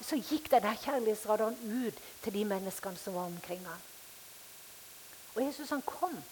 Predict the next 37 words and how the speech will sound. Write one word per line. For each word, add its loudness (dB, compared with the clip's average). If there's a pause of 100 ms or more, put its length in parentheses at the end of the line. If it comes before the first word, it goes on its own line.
(220)
for 2
å -2
frelse -2
det -2
som -6
var -4
fortapt. -8 (260)
Det -6
sier 0
han -2
akkurat -2
der -2
han -2
var 4
i -2
Sakkeus -6
sitt -8
hus, -8
og -4
Sakkeus -4
hadde 0
omvendt -4
seg -4
og 2
begynt -4
på 2
en -2
ny -2
vei. 0 (920)
Så -8
sier 0
han, -6
«Jeg -8
kom 2
ikke -6 (4000)
for -4
de 0